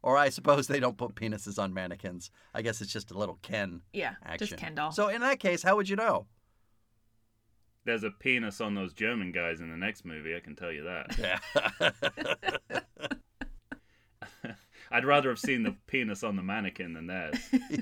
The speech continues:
Speaker 1: <laughs> Well, uh, Lady Chu,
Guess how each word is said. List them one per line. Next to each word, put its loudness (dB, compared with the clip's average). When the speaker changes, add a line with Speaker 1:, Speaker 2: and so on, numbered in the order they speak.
Speaker 1:
<laughs> -8
Well, 12
uh, 8
Lady 4
Chu, 2